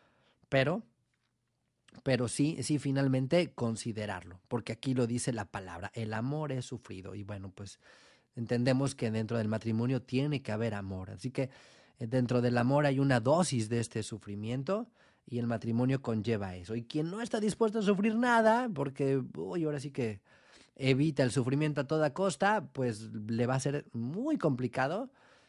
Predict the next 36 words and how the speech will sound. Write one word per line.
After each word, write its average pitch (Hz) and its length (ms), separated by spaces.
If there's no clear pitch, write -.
que 127 140
realmente 135 540
pueda 120 300
casarse. 151 600
Yo 127 140
te 127 100
diría 117 220
más 117 180
bien, 147 200
el 120 100
matrimonio 120 680
no 127 400
ha 127 80
llegado 117 460
para 92 220
ti. - 140
No 117 220
estás 113 320
listo 135 400
todavía 113 600
para 95 360
eso. - 280
Entonces, 123 500
bueno, 107 360
pues, - 280
eh, 113 500
y 147 100
como 139 240
punto 185 280
final, 180 520
que - 120
no 143 80
está 139 160
aquí 135 140
escrito, 160 460
pero, 156 360